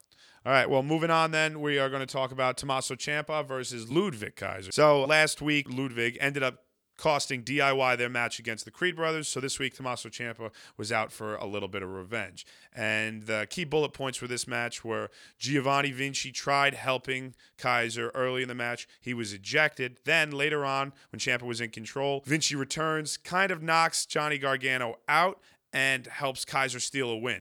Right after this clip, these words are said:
But the big development from this was after the fact backstage. Gunther was so impressed with Giovanni Vinci and borderline disgusted with Ludwig Kaiser. So the question I have for you guys is, where do you see this Imperium feud going?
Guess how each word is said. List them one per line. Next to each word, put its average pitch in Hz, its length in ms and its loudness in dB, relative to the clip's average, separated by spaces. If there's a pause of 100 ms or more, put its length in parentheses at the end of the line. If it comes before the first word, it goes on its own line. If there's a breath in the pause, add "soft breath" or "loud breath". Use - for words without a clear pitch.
But 135 220 2
the 120 60 -2
big 226 320 4
development 120 560 0
from 113 160 -12
this 117 260 -6 (140 soft breath)
was 110 160 0
after 160 260 6
the 123 80 -6
fact 120 340 -2
backstage. 117 680 -4 (180 loud breath)
Gunther 151 340 0
was 104 200 -6
so 170 560 2
impressed 160 520 -2
with 143 100 -10
Giovanni 143 520 -2
Vinci 143 400 -8 (160 loud breath)
and 104 160 -10
borderline 175 500 4
disgusted - 840 -4
with 107 200 -10
Ludwig 110 380 -6
Kaiser. 110 460 -4 (240 loud breath)
So - 100 -4
the 120 80 -4
question 175 320 -2
I 160 80 0
have 151 160 0
for - 120 -12
you 160 140 -10
guys 120 300 -2
is, 101 140 -10 (180 loud breath)
where 185 240 4
do 226 80 2
you 214 100 -2
see 202 220 -2
this 175 180 -2
Imperium 147 540 -4
feud 123 300 -10
going? 123 320 -2